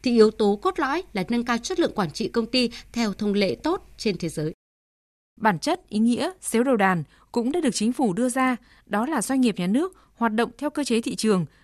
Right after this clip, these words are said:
Speaker 2: gắn với hiệu quả và năng lực cạnh tranh. Đồng thời, qua quá trình cơ cấu lại, đổi mới, nâng cao hiệu quả, doanh nghiệp nhà nước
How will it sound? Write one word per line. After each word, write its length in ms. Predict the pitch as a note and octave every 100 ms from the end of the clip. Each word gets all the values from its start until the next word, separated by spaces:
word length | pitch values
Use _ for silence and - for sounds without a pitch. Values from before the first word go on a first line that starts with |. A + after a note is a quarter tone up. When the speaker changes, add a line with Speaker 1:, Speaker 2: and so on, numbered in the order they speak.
| -
Speaker 2:
gắn 200 | G3 A3
với 100 | D4+
hiệu 160 | C4+
quả 300 | F3+ G3+ E3+ C#3+ -
và 100 | F#3+
năng 180 | F3+ A#3+
lực 120 | G#3+
cạnh 140 | E3+
tranh. 280 | D3+ G#3+ G#3+ E3+ _ _ _ _ _
Đồng 200 | G#3 G3+
thời, 300 | G3 G#3 F#3 - _
qua 120 | -
quá 160 | A3 A3
trình 180 | B3 G3+
cơ 160 | A3
cấu 180 | G#3+ G3
lại, 260 | A#3+ B3 - _ -
đổi 200 | A3+ F3
mới, 360 | E3+ F#3+ C4 -
nâng 180 | B3 D4
cao 120 | D4+
hiệu 140 | C#4+ G3+
quả, 320 | - G#3 D#3 - _ _ -
doanh 200 | A3 C4
nghiệp 140 | G#3
nhà 120 | E3+ E3
nước 300 | G#3+ E4+